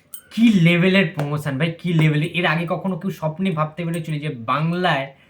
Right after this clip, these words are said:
কোনো এরকম টলিউডের, আহ, মেগাস্টার সুপারস্টারদের, দ্য ইন্ডাস্ট্রি প্রসেনজিৎ চ্যাটার্জির সাথে, আহ, সুপারস্টার দ্য বস জিৎ, আর তাদের একসাথে কোলাবোরেশন কোনো কেউ করতে পারবে? এটা কেউ স্বপ্নেও ভাবতে পেরেছে? বাংলা থেকে অন্তত দাঁড়িয়ে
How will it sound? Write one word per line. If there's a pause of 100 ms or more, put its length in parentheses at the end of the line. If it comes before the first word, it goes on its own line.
(320)
কোনো
এরকম
টলিউডের, (180)
আহ,
মেগাস্টার
সুপারস্টারদের,
দ্য
ইন্ডাস্ট্রি
প্রসেনজিৎ
চ্যাটার্জির
সাথে, (280)
আহ, (100)
সুপারস্টার
দ্য (100)
বস (100)
জিৎ, (420)
আর
তাদের
একসাথে
কোলাবোরেশন
কোনো
কেউ
করতে
পারবে?
এটা
কেউ
স্বপ্নেও
ভাবতে
পেরেছে?
বাংলা
থেকে
অন্তত
দাঁড়িয়ে